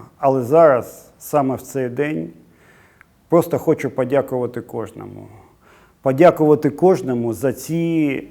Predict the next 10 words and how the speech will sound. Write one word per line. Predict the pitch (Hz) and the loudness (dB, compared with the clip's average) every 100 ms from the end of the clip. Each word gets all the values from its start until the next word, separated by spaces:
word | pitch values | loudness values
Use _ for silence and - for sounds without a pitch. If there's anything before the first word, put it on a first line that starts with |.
| - | -14
шалені | - 143 147 156 135 | -4 0 2 2 0
дванадцять | 113 127 135 131 - 120 | -4 -6 -6 -6 -8 -12
місяців, | 135 156 - 107 - 104 - - _ _ _ _ _ | -6 -6 -8 -14 -18 -20 -20 -20 _ _ _ _ _
коли | - 143 147 | -2 0 2
ми | 139 | 0
всі | 131 - 160 | -4 -4 -4
були | 127 135 139 143 139 123 117 104 104 95 - _ _ _ | -2 -2 0 0 0 -2 -4 -6 -10 -16 -20 _ _ _
на | 143 135 | -4 -2
дипломатичному | 139 143 135 127 147 - 139 127 | 0 0 -2 -2 -4 -6 -8 -8
фронті, | 110 131 120 95 - | -8 -6 -6 -8 -14